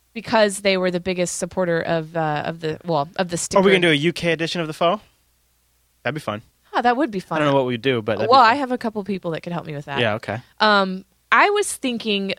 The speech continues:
Speaker 1: sometime this year of doing a custom shirt.
Speaker 2: Only for the U K?
Speaker 1: Only for the
Speaker 2: How
Speaker 1: U K.
Speaker 2: could we do that? Would, would it be a lot? Would it be available for
Speaker 1: It would
Speaker 2: everybody? But it'd be, like, U K
Speaker 1: Oh, yeah,
Speaker 2: specific?
Speaker 1: sure, yeah.
Speaker 2: Oh,
Speaker 1: It
Speaker 2: okay.
Speaker 1: would say, uh, "Supporting Jupiter Broadcasting in the U K" or something, or "U K,
Speaker 2: Something.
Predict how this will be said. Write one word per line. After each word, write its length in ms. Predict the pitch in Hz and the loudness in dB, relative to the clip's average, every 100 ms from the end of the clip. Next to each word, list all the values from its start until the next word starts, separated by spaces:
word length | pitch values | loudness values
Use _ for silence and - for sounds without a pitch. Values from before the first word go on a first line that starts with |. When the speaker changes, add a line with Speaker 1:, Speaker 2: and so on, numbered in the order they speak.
| _ _ - | _ _ -4
Speaker 1:
sometime 640 | 311 311 - 294 262 254 | -2 -2 0 0 2 0
this 240 | 240 - 208 | -4 -6 -8
year 520 | 202 190 165 151 165 | -2 2 2 0 -2
of 240 | 202 196 185 | -2 -2 -2
doing 440 | 220 202 196 196 | -4 -2 -2 -4
a 200 | 190 185 | -6 -6
custom 340 | - 233 - 214 | -6 -8 -8 -8
shirt. 280 | - 262 - _ _ _ _ _ _ _ _ _ _ _ _ _ _ _ _ - | -2 -2 -4 _ _ _ _ _ _ _ _ _ _ _ _ _ _ _ _ 2
Speaker 2:
Only 260 | 165 160 | 4 4
for 160 | 160 151 | 2 0
the 80 | 143 | 0
U 140 | 151 | -2
K? 260 | 147 156 208 | -2 -2 0
Speaker 1:
Only 220 | 233 277 | 0 0
for 120 | 277 | 0
the 120 | 269 262 | 0 4
Speaker 2:
How 80 | 220 | 4
Speaker 1:
U 60 | |
K. 60 | 208 | 4
Speaker 2:
could 100 | 240 | 0
we 60 | |
do 200 | 202 285 | 2 2
that? 260 | 240 101 - _ _ _ _ | 2 -4 -10 _ _ _ _
Would, 100 | 156 | -2
would 220 | 214 202 190 | 4 6 6
it 60 | |
be 100 | 185 | 6
a 80 | 165 | 6
lot? 220 | 165 175 | 6 4
Would 100 | 190 | 2
it 20 | 165 | 0
be 100 | 156 | 2
available 260 | 165 170 | 4 2
for 80 | 151 | 4
Speaker 1:
It 40 | 277 | 4
would 80 | |
Speaker 2:
everybody? 260 | 175 175 180 | 6 6 6
But 140 | 160 | 4
it'd 100 | 147 | 4
be, 80 | 143 | 4
like, 160 | 139 120 | 2 2
U 120 | 143 | 0
K 140 | 160 392 | 4 4
Speaker 1:
Oh, 100 | 392 | 4
yeah, 120 | 294 | 2
Speaker 2:
specific? 200 | 135 269 | 2 0
Speaker 1:
sure, 140 | 175 226 | -2 -2
yeah. 100 | 208 | 2
Speaker 2:
Oh, 240 | 220 233 131 | 4 6 4
Speaker 1:
It 20 | |
Speaker 2:
okay. 100 | 294 | 4
Speaker 1:
would 160 | 339 330 | 2 2
say, 420 | 294 254 240 226 | 2 4 4 2
uh, 220 | 226 214 208 | 2 2 2
"Supporting 560 | - 214 277 277 277 | -4 -2 0 0 0
Jupiter 240 | 254 247 226 | -2 -2 0
Broadcasting 680 | 208 196 208 190 - 190 185 | 0 0 -2 -4 -4 -6 -4
in 160 | 202 | -4
the 80 | 190 | -4
U 180 | 185 175 | -4 -4
K" 320 | 190 151 135 | -4 -4 -4
or 100 | 190 | -6
something, 320 | 190 190 180 170 | -6 -6 -6 -6
or 100 | 180 | -8
"U 80 | |
K, 80 | 202 | -2
Speaker 2:
Something. 380 | 185 160 247 | 0 4 2